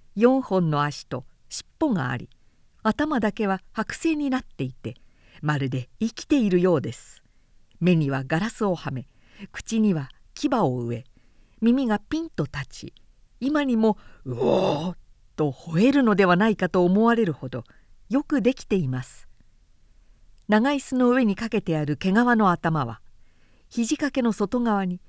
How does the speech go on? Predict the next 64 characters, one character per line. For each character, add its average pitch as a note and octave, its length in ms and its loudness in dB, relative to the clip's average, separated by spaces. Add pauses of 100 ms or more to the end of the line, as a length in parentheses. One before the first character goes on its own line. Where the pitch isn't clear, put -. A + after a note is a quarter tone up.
(300)
ガ A#3 140 -2
ク - 180 -8
ン E4+ 100 -8
と G3+ 220 -4
垂 C#4 140 -6
れ C4 100 0
て D3+ 120 -4
い C#3+ 100 -4
ま B2 120 -6
し - 120 -12
た。 - 200 -16 (720)
剥 - 220 -10
製 E3+ 280 2
の D#3+ 160 2
頭 D#3 320 0
が A2 160 -8 (640)
椅 F3 80 -2
子 - 180 -4
の C4+ 120 4
中 C4 240 -2
に D3 160 0
あ C#3+ 60 -4
っ - 40 -12
て - 240 -12
は A#2+ 200 -10 (280)
腰 - 240 0
掛 C4+ 160 -4
け C#4 80 2
る A3+ 100 2
邪 G3 160 2
魔 A#3+ 160 2
に D4+ 140 -2
な D4 100 -2
る B3+ 120 -4
か D#3+ 120 -4
ら C#3+ 120 -4
で B2+ 140 -8
す。 - 260 -18 (880)
武 D4+ 300 2
雄 C#4 40 -2
く C4+ 160 0
ん A#3+ 100 2
が A#3+ 160 -2 (280)
そ C#4 140 -2
の C#4 220 4
応 C#4+ 80 0
接 D4 300 -4
室 - 240 -8
に D#3+ 100 0
入 D#3+ 180 -2
っ - 40 -12 (220)
て、 B2 180 -8 (460)
言 A3+ 140 -2
い C4 60 -2
つ - 140 -16
け B3 120 0
ら B3 120 2
れ G#3+ 100 0
た F#3+ 140 0
本 G#3 240 0
を E3+ 100 2
持 D#3+ 100 0
っ D#3+ 40 -2
て - 380 -16